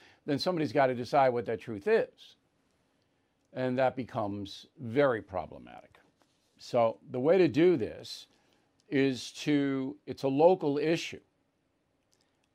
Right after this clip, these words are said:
And school boards and principals have gotta be responsible.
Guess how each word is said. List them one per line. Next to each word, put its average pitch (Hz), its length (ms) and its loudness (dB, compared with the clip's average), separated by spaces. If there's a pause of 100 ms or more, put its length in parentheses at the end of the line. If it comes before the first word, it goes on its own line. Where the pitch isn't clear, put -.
(100)
And 131 540 0 (460)
school 185 400 2
boards 139 680 0 (720)
and 123 160 -8
principals 113 680 -6
have 120 80 -10
gotta 160 240 2
be 127 100 -2
responsible. 185 720 -8